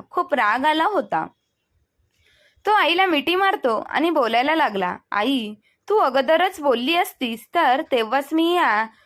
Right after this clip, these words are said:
गोष्टीचा छेडा लावला असता." यावर देवकीबाई म्हणते, "बाळा, मला असं वाटलं होतं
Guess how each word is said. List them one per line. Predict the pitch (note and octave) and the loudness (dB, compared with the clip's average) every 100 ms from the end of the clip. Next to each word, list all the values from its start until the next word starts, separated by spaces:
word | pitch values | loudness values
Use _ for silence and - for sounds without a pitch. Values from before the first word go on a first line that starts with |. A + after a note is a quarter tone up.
| _ - | _ -6
गोष्टीचा | A#3+ C4+ C4+ F#4 F4 A#3+ B3 | 0 0 0 -4 0 -2 -2
छेडा | - A#3 C4 C#4+ B3 | -2 0 2 2 2
लावला | D#4+ G#3 F#3+ A#3+ | 2 0 0 0
असता." | C4+ C#4 G#3 E3 E3+ _ _ _ _ - | 0 -2 -4 -4 -8 _ _ _ _ -2
यावर | E4 G4+ A4+ | 0 0 0
देवकीबाई | D4 C#4 D#4 F#4 F4+ F#4 | -2 -2 -2 0 0 2
म्हणते, | G4+ D#4 D4+ | 2 0 0
"बाळा, | E4+ C#4 A3+ D4+ A3 G#3+ A3 _ _ - | -2 0 2 2 0 -2 -6 _ _ -4
मला | C#4 D#4 F#4 | 0 2 2
असं | G4 G#4 | 2 0
वाटलं | G4 B3 A3+ D4 | 2 0 -2 0
होतं | F#4 F#4 F#4 G#3+ | 0 0 0 0